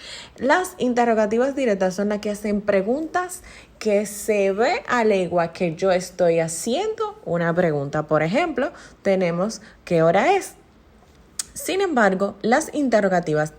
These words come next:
di-, indirectas son preguntas, eh, que están implícitas en lo, en la oración, pero que no se utilizan los signos de interrogación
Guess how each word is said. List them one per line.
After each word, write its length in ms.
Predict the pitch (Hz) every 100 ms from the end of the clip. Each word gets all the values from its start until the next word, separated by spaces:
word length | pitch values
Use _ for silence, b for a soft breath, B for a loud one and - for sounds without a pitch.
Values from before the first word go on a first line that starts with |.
| -
di-, 160 | 254 -
indirectas 840 | 247 320 330 262 185 185 269 302 - B B
son 520 | - - 269 294 349
preguntas, 840 | 359 277 214 233 339 349 381 381 - B B B
eh, 380 | - 220 214 208
que 80 | 202
están 600 | 208 202 - 220 254 285 -
implícitas 680 | 226 214 220 294 349 339
en 60 | 320
lo, 120 | 320 -
en 200 | 247 262
la 140 | 254
oración, 480 | 254 294 285 214 214
pero 240 | 240 226
que 140 | 196 185
no 260 | 180 202
se 160 | 254 254
utilizan 560 | 220 202 190 165 165 160
los 140 | 165
signos 440 | 175 196 233 320
de 120 | 247 208
interrogación 800 | 240 294 294 320 320 240 -